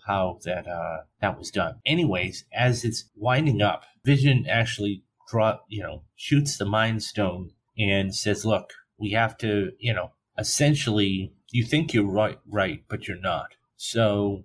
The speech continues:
he actually shoots it at the, uh, one of the ca-, um, hangars, and he knocks down the air control, traffic control tower. And Scarlet Witch holds it up just long enough so Cap and Bucky to get through. So Natasha essentially says, you know,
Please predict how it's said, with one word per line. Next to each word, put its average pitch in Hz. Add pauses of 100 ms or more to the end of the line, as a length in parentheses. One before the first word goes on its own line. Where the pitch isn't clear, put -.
he 117
actually 123
shoots 135
it 117
at 107
the, 101
uh, 90 (180)
one 117
of 113
the -
ca-, 143
um, 90 (220)
hangars, - (120)
and 107
he 104
knocks 110
down 104
the 87 (220)
air 127
control, -
traffic -
control -
tower. - (180)
And 95
Scarlet 110
Witch 107
holds 113
it 107
up 101
just 110
long 107
enough 101
so 92 (120)
Cap 113
and 90
Bucky 92
to -
get 78
through. 87
So 101
Natasha 107
essentially 101
says, 98
you 127
know, 90